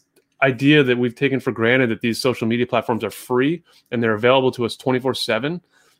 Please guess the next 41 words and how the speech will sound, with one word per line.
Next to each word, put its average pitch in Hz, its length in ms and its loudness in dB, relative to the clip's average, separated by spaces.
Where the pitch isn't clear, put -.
has 117 460 0
let 131 300 0
people 123 500 2
be 120 140 0
lazy 113 500 2
and 101 100 -8
take 113 180 -8
their 107 100 -2
foot - 180 -2
off 117 140 0
the 113 80 -8
gas 98 300 -4
and 107 120 -8
not 113 240 -6
think 131 280 -2
about 104 340 0
building 107 240 0
their 98 100 -6
personal 107 580 -6
brand 117 440 2
equity, 98 320 -2
because 98 420 -8
I, 110 180 0
I 113 120 -2
really 139 440 6
believe 123 300 6
the 107 80 0
train's 117 340 0
coming. 104 400 -2
And, 101 360 -6
uh, 101 300 -6
and 110 300 -6
when 117 140 -4
I 117 60 0
say 120 140 -2
the 107 80 -2
train, 113 280 2
I 98 80 0
mean 101 300 -4
the, 110 140 -4
the 104 300 0